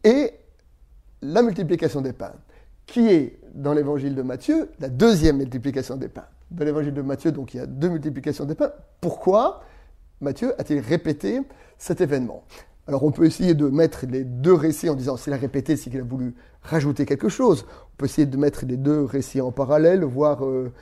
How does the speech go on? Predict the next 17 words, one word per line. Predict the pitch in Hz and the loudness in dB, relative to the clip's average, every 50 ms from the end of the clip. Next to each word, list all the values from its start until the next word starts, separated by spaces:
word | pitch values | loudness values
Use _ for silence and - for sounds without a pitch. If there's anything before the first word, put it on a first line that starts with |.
| - - - - - | -20 -20 -20 -18 -12
des | 127 123 139 135 | -6 -2 -2 -2
petits, | - 151 151 143 - - 165 160 160 156 143 | -2 -2 -4 -4 -4 -4 -4 0 0 0 0
des | 135 143 | 0 -2
petites | 139 151 147 175 156 | -4 -4 -4 -4 -2
différences, | 147 147 - 156 139 131 165 208 202 - - | -4 -4 -4 -4 -2 0 0 0 0 -2 -4
mais | 151 151 147 147 | -2 0 0 0
on | 147 151 | 0 0
a | 151 | -2
un | 147 | -4
peu | 147 - 160 | -4 -4 -4
de | 151 | -2
mal | 175 214 240 247 240 247 - - - - - - - - | -2 -2 -2 -2 -4 -6 -8 -20 -20 -20 -20 -18 -12 -8
à, | 139 139 139 143 139 143 139 139 139 139 117 127 - - - | -6 -4 -4 -4 -4 -4 -4 -4 -4 -4 -6 -8 -6 -2 -2
à | 196 | -2
comprendre. | 175 180 156 131 - - 120 107 107 131 131 147 - - - - - - - - - - - - | 0 0 -2 -2 -2 -6 -8 -8 -8 -12 -14 -16 -18 -20 -20 -20 -20 -20 -20 -20 -20 -18 -6 2
Et | 240 247 233 180 127 98 - - _ _ - 160 | 4 6 6 6 6 4 -4 -16 _ _ -10 -8
la, | 139 139 139 139 135 - - 50 50 | -6 -6 -4 -4 -4 -6 -6 -6 -8